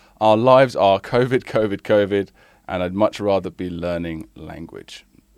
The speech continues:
That's a great idea, Jean, is to stay positive,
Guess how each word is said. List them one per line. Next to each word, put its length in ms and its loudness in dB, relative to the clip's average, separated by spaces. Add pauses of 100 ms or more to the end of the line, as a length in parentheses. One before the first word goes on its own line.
(120)
That's 160 -6
a 40 -10
great 260 2
idea, 500 0
Jean, 440 -2
is 180 -8
to 100 -16
stay 520 -2
positive, 840 -8